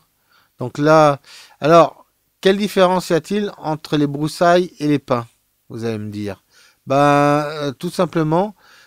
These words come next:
euh, essayez de faire ressortir le, le côté texturé des, des broussailles en tremblant encore plus. C'est-à-dire comme pour faire des petites feuilles.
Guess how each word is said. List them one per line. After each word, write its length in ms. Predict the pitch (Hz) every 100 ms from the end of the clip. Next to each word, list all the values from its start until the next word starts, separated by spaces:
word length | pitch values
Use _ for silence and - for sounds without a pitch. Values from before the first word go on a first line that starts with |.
| _ -
euh, 460 | 143 139 139 139 151
essayez 500 | 143 175 170 185 190
de 240 | 156 143
faire 280 | - 165 147
ressortir 600 | 160 - 156 - 185 170
le, 240 | 147 143 - - - _
le 140 | 147
côté 420 | 143 170 156 160 156
texturé 800 | 180 165 - - 170 156 175 175
des, 180 | 147
des 80 | 143
broussailles 520 | 147 151 - 151 147
en 140 | 120 131
tremblant 460 | - 156 151 165 165
encore 280 | - 156
plus. 480 | - 156 151 143 - _ - - _
C'est-à-dire 460 | - 143 143 160
comme 400 | - 160 151 139
pour 160 | - 135
faire 160 | 147
des 80 | 143
petites 240 | 131 147 -
feuilles. 340 | 123 120 131